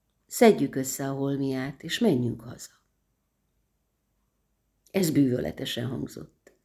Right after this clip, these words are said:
mintha valóban hazamennék. Ahogy ott álltunk a mólón, folyton a szemembe tűzött valamilyen a dokkok körül táncoló fény. Izola felhorkant, és közölte,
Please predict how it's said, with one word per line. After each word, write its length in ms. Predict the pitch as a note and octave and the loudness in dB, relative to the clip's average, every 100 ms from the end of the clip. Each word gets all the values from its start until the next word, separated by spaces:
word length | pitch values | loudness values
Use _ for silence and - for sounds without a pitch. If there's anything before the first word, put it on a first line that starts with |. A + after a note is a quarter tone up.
| _ _ _ _ | _ _ _ _
mintha 300 | - A3 A#3+ | 0 4 6
valóban 560 | A3 G3+ C3 B2 B2 - | 10 10 8 0 -4 -6
hazamennék. 960 | - C3+ - - - G#1 - - - _ _ _ _ _ _ _ _ _ _ _ _ _ _ _ _ _ _ _ _ - - - | -8 -10 -10 -10 -12 -14 -16 -20 -20 _ _ _ _ _ _ _ _ _ _ _ _ _ _ _ _ _ _ _ _ -20 -20 2
Ahogy 260 | A3 A3+ A3+ | 10 10 10
ott 140 | A3+ | 8
álltunk 480 | A3+ C#4 C4+ G3+ F#3 | 6 4 4 2 2
a 80 | D3 | 2
mólón, 540 | E3 F#3+ G3 G3+ G#3+ | 4 4 4 4 2
folyton 380 | G#3+ B3+ B3 F3 | 4 2 4 4
a 60 | D#3+ | 2
szemembe 480 | E3 G3 D3+ C3+ | 4 2 4 2
tűzött 400 | D3 D#3 D#3 D#3+ | 0 -2 0 -2
valamilyen 680 | D#3 D#3+ D#3+ D#3+ D#3+ D#3+ D#3+ D#3+ - - _ | 0 2 4 6 6 6 2 -2 -14 -20 _
a 100 | E3+ | 2
dokkok 400 | G#3+ A#3+ C#3+ B2+ | 4 4 0 -2
körül 320 | - C#3+ B2+ | -2 0 -2
táncoló 520 | B2+ E3 F3+ D#3+ D#3 | -2 -4 -4 -2 -4
fény. 440 | C#3 - - - - _ _ _ _ _ - - - | -4 -6 -8 -10 -18 _ _ _ _ _ -20 -20 -2
Izola 340 | - E3+ D3+ C#3 | 4 6 6 4
felhorkant, 720 | G3 A#3 C#4 C4+ C4 A#3 F3+ | 2 4 4 4 2 -2 -2
és 140 | F3+ | -2
közölte, 640 | B3 A3 G#3 F#3+ D#3 D#3 | 0 2 2 2 -2 -6